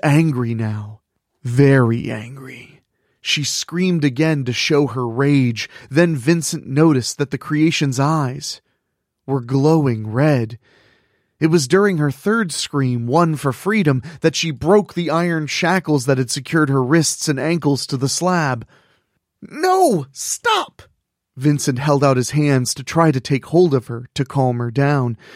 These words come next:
The creation quickly grabbed a heavy table nearby and flung it at her creator. He ducked to avoid serious injury. When Vincent got to his feet, the creation screamed with rage again. Seeing the door to her right,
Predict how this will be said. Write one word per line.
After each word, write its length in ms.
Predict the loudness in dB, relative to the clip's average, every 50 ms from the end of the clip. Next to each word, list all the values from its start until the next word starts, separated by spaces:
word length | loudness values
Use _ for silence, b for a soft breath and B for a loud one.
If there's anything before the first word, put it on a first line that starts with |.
| B B
The 100 | B -2
creation 600 | -2 0 -4 -2 -2 0 0 -2 -2 -2 -6 -6
quickly 360 | 0 0 0 0 0 -4 -4 -2
grabbed 440 | 0 2 4 4 4 4 4 2
a 40 | 2
heavy 300 | 4 4 2 2 0 -4
table 420 | _ -4 -2 -2 -2 0 -2 -4 -4
nearby 560 | -2 -4 -4 -2 -2 -2 0 0 0 0 -2 B B B B
and 160 | -2 -2 -2
flung 360 | -4 -8 2 4 4 4 4 2
it 240 | -2 -6 -12 -20 _ _ _ _ _ _
at 120 | -6 -4 0
her 120 | -2 -2
creator. 720 | -2 -2 0 0 2 4 4 2 2 0 -4 -12 -18 _ _ B B B B B B B B
He 160 | -4 -4 -4
ducked 400 | 0 2 2 2 2 -2 _ _
to 160 | -2 0 0
avoid 360 | 0 0 2 2 2 2 0 -4
serious 500 | -4 -2 -2 0 2 0 0 0 0 -2
injury. 460 | -2 -2 -2 -4 -4 -6 -8 -12 -16 b b b b b b b b
When 220 | b 2 2 2 2
Vincent 440 | 2 0 0 0 -2 -6 -6 -4
got 260 | -2 0 0 0 -2 -4
to 120 | -2 -2
his 160 | 0 0 -2 -4
feet, 360 | -6 -4 -4 -4 -4 -6 B B B B B B
the 100 | -4 -4
creation 560 | -2 -2 0 0 0 0 -2 -2 -4 -4 -4
screamed 600 | -6 -6 -8 -6 -6 -4 -2 0 0 0 0 0
with 140 | -2 -2 0
rage 360 | 2 2 4 2 2 0 -2
again. 500 | -4 0 2 2 4 4 2 0 -2 -6 B B B B
Seeing 380 | B -6 -2 -2 -2 0 0 0
the 60 | -2
door 320 | 2 2 2 4 4 2 0
to 180 | 0 -2 -2
her 120 | 0 0 0
right, 420 | 2 2 2 2 2 0 -4 -12